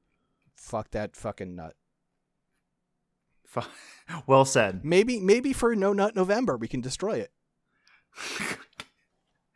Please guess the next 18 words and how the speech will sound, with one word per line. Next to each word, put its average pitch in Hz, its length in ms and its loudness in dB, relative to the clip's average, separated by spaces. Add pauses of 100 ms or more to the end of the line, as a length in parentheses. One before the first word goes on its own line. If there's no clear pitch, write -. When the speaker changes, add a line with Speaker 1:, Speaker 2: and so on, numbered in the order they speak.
(300)
Speaker 2:
We'll 147 120 2
be 151 140 2
there 170 160 2
soon, 165 420 -4
soon 127 260 -6
enough. 143 160 -4 (360)
Speaker 1:
Yeah, 156 80 -6
yeah, 196 140 0
we 139 100 -2
just 147 160 -6
need 170 100 -8
to 151 60 -8
survive 151 380 -2
a 131 40 -8
few 143 180 -6
more 160 140 -2
Speaker 2:
Crazy. 151 80 -6
Speaker 1:
weeks. - 420 -8